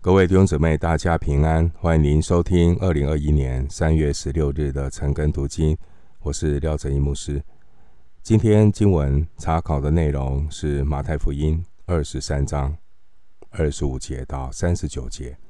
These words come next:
《马太福音》二十三章二十五节到三十九节，要继续来讲，讲论关于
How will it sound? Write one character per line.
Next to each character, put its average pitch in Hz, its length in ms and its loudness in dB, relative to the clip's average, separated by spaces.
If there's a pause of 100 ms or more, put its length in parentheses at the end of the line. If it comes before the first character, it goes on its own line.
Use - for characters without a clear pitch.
(880)
《马 82 160 2
太 90 140 2
福 - 120 6
音》 78 240 4
二 85 140 0
十 71 140 -4
三 73 260 -2
章 73 320 -4 (320)
二 90 160 2
十 80 140 -4
五 71 120 0
节 67 240 -8
到 69 220 -6
三 85 240 0
十 73 140 -8
九 64 180 -8
节， - 260 -10 (1700)
要 80 260 0
继 80 160 -2
续 73 460 -2 (1500)
来 73 200 -4
讲， 67 260 -4 (320)
讲 67 220 -6
论 76 320 0
关 73 240 -2
于 69 400 -6